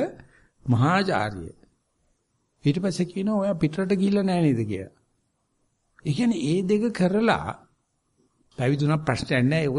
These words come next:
නැතුව කෙරුවොත් අපරාධ මේ වටිනා ජීවිතේ අර දෙකෙන් පොඟව ගත්තේ නැත්තම්.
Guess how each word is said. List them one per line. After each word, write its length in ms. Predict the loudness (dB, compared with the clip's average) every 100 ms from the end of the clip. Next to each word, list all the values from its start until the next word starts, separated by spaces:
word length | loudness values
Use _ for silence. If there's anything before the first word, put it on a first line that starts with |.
| 2
නැතුව 360 | 2 2 0
කෙරුවොත් 420 | 0 -2 -2 -4 -8
අපරාධ 920 | -8 -6 -4 -2 0 0 0 0 -2
මේ 200 | -2 -2
වටිනා 640 | -4 -8 -8 -6 -4 -2 -4
ජීවිතේ 600 | -2 0 0 0 0 0 -4 -14 -20 -20 _ -20 -20 -8
අර 180 | -2 0
දෙකෙන් 340 | 0 0 -2
පොඟව 280 | 0 2 4 4
ගත්තේ 300 | 2 2 0
නැත්තම්. 400 | 0 -2 -4